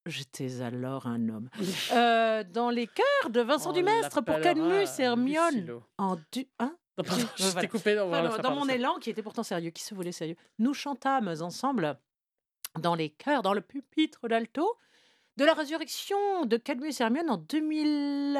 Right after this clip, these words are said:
Speaker 1: six, deux mille sept, deux mille huit. C'est fou quand même, hein, tout ce chemin parcouru depuis cette année.
Speaker 2: <laughs>
Speaker 1: Voilà.
Speaker 2: Effectivement.
Speaker 1: C'est tout ce que j'avais à dire.
Speaker 2: Et il est devenu, enfin, il, il s'est reconverti vraiment en chef d'orchestre.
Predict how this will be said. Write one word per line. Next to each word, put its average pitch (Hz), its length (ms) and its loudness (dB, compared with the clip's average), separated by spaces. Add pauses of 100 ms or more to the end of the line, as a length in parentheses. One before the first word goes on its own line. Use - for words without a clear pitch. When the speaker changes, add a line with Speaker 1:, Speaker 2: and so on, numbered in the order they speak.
Speaker 1:
six, - 800 -8
deux 311 80 0
mille 277 120 0
sept, 277 180 -4
deux 294 80 -2
mille 285 200 -2
huit. 349 320 -2 (380)
C'est - 240 -4
fou 214 340 -6
quand 143 180 -10
même, 143 340 -2
hein, 127 180 -8 (140)
tout 208 120 -4
ce 151 200 -8
chemin 147 300 -8
parcouru 135 520 -10
depuis 127 300 -10
cette - 160 -16
année. 143 480 -8 (260)
Speaker 2:
<laughs> - 380 -14
Speaker 1:
Voilà. 143 180 -4 (100)
Speaker 2:
Effectivement. 151 480 -4 (100)
Speaker 1:
C'est - 180 -14
tout - 160 -18
ce - 80 -20
que 147 100 -16
j'avais 131 300 -10
à - 80 -10
dire. 120 220 -10 (580)
Speaker 2:
Et 226 380 2 (160)
il 202 160 -2
est 185 60 2
devenu, 165 460 -2
enfin, - 160 -6
il, 135 240 -6
il 151 120 -8
s'est 147 360 0
reconverti 156 540 -4
vraiment 156 300 -2
en 139 40 -4
chef 170 400 -2
d'orchestre. 208 640 -2